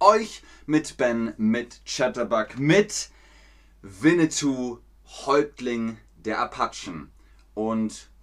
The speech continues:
das großartige Werk, das hinter dem Namen steht. Die Bücher, die Filme, der Autor. Heute geht es darum. Und ich heiße auch ganz herzlich den Chat willkommen. Schön, dass ihr da seid, schön, dass ihr online seid, wenn wir über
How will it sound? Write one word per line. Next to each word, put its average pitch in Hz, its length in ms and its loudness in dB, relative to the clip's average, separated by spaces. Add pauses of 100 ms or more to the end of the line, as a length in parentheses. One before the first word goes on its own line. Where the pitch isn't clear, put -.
das - 460 -6
großartige 101 840 -6
Werk, 92 340 -4
das - 440 -4 (100)
hinter 123 340 -8
dem 104 140 -2
Namen 98 340 -4
steht. 87 560 -10
Die 160 160 -4
Bücher, 175 500 0
die 151 200 -8
Filme, 127 580 -2
der 127 260 -2
Autor. 113 520 0 (320)
Heute 156 260 4
geht 117 240 -8
es - 140 -12
darum. 90 520 -2 (440)
Und 175 420 0
ich 139 320 -6 (100)
heiße 104 300 -6
auch - 160 -6
ganz 208 300 0
herzlich 175 340 -4
den 151 140 -6
Chat 165 240 -10
willkommen. 123 560 -6 (100)
Schön, 170 240 -2
dass 143 160 -4
ihr 127 100 -4
da 107 200 0
seid, 101 200 -6
schön, 90 140 -10
dass 90 140 -10
ihr - 160 -10
online 110 340 -4
seid, 92 300 -6
wenn 117 240 -8
wir 120 180 -6
über 104 540 -2